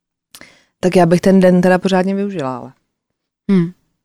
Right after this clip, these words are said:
Speaker 1: To zas, a to zase jako je dar.
Speaker 2: To je dar.
Speaker 1: Jakože, hm?
Speaker 2: Ale je to zajímavý, no.
Speaker 1: No,
Speaker 2: To jsme tady
Speaker 1: každopádně
Speaker 2: ještě, a určitě to senka patří.
Speaker 1: Každopádně jsi statečná a děkujem teda za příběh, protože jsem přesvědčená o tom, že nebudeš sama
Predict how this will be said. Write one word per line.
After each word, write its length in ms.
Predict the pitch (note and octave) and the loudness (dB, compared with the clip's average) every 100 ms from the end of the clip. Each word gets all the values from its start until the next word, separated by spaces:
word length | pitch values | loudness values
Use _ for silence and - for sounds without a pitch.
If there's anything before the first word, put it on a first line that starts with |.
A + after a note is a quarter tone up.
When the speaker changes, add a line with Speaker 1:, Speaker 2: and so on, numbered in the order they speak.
| _ _ _ _ | _ _ _ _
Speaker 1:
To 100 | G3+ | -2
zas, 220 | G3 F3+ - | -2 -2 0
a 100 | A#3+ | 0
to 180 | A#3+ A#3+ | 2 4
zase 280 | A#3 - C4+ | 4 4 2
jako 180 | A3 | 2
je 160 | C4 C#4+ | 2 4
dar. 340 | C4 A#3+ A#3 A#3 _ _ _ | 4 4 2 -4 _ _ _
Speaker 2:
To 100 | - | 0
je 120 | A#3 G#3+ | 4 4
dar. 400 | F3+ E3+ D#3+ E3 A3 C4 _ _ _ _ _ _ _ _ | 4 2 0 -6 -14 -20 _ _ _ _ _ _ _ _
Speaker 1:
Jakože, 460 | A3+ - G#3+ B3+ B3+ - - _ G3 | 0 2 2 4 2 -2 -20 _ -2
hm? 200 | A#3 C#4 - _ _ _ _ | 0 0 -4 _ _ _ _
Speaker 2:
Ale 180 | F3+ G#3+ | 0 2
je 60 | A3 | 2
to 100 | G#3+ | 2
zajímavý, 440 | G#3 B3 A3 E3 | 4 2 2 2
no. 140 | C3 | 4
Speaker 1:
No, 100 | B3 | 4
Speaker 2:
To 40 | B3 | 6
jsme 80 | C#4+ | 4
tady 120 | B3+ | 4
Speaker 1:
každopádně 260 | B3 B3 B3+ | 4 4 4
Speaker 2:
ještě, 60 | |
a 20 | B3+ | 4
určitě 200 | B3+ B3+ | 4 2
to 60 | |
senka 220 | B3 B3+ B3+ | 2 0 0
patří. 420 | C4+ - E3+ C#3 - - | -2 -2 -6 -6 -10 0
Speaker 1:
Každopádně 520 | A#3+ A#3 A#3+ A3+ A#3+ | 2 4 2 4 4
jsi 140 | A#3 | 2
statečná 640 | A#3 A#3 - - F3 D3+ F3+ | 0 -2 -2 -2 0 2 2
a 80 | G#3+ | 2
děkujem 420 | A3 A3 A3+ A#3+ | 2 4 4 4
teda 160 | B3+ C4+ | 4 4
za 120 | B3+ | 4
příběh, 460 | - D#4 A3+ E3 | 2 2 2 0
protože 540 | - G3 - G3 C4 C4+ - _ _ - | -2 -2 0 4 4 2 -2 _ _ -4
jsem 200 | - D#4+ | 0 2
přesvědčená 600 | C#4 A#3+ B3 C4+ C#4+ B3 | 2 2 2 4 4 2
o 40 | |
tom, 300 | G#3 D3+ E3 | 2 0 0
že 120 | F#3+ | 4
nebudeš 440 | A#3 A#3 G#3+ B3+ - | 6 6 4 2 0
sama 460 | A#3+ G3 C3+ D#3 | 0 2 0 -4